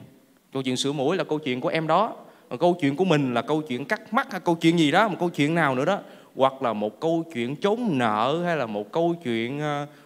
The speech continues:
lụy tình, hay một câu chuyện buồn khổ, thương tâm, chẳng hạn như vậy. Nhưng các bạn để ý,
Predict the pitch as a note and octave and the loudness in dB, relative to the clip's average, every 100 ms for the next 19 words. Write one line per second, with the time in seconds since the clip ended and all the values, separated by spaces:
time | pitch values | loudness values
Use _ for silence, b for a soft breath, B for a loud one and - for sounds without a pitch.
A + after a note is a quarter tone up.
0 | B A#2 A#2+ D3+ - C#3 B2+ A#2 A#2 C#3+ | B -2 -2 -2 0 0 0 -2 -4 -4
1 | A#2+ D3+ D3+ C#3 B2 C3+ C3 G#2+ F#2+ A2 | -6 -4 -6 -6 -8 -4 -4 -4 -4 -2
2 | A2+ F#3+ G3 G#3 G3+ G#3+ A3+ G#3+ - - | 0 0 0 0 0 -4 -4 -6 -8 -20
3 | - - C#3+ E3+ B2+ D3+ D3+ A#2 G#2+ - | -14 -8 -6 -4 -6 -6 -6 -6 -8 -12
4 | - _ - C#3+ C#3+ C3 D#3+ - G2+ G#2+ | -20 _ -10 -6 -4 -6 -8 -6 -8 -6
5 | B2+ C#3+ F3+ | -6 -4 -6